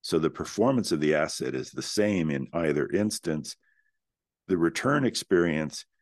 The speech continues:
the, the difference really comes from the longevity of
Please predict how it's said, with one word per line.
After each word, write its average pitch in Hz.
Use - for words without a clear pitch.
the, 92
the 87
difference 104
really 85
comes 87
from 78
the 78
longevity 78
of 67